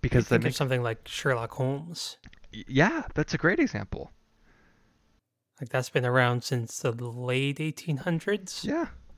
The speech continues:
Speaker 2: So, like, and it's just been in the public consciousness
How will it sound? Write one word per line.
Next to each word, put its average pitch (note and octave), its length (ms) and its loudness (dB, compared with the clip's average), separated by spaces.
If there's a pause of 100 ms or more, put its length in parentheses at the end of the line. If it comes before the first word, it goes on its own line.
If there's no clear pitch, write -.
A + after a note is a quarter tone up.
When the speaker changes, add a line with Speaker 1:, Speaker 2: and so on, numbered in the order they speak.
(1300)
Speaker 2:
So, - 320 -2
like, C#3+ 400 -10 (400)
and C#3+ 140 2
it's C#3 140 -2
just - 300 -2
been C3+ 320 4
in B2+ 320 0
the A#2+ 380 0
public B2 360 -4
consciousness C3 1000 -4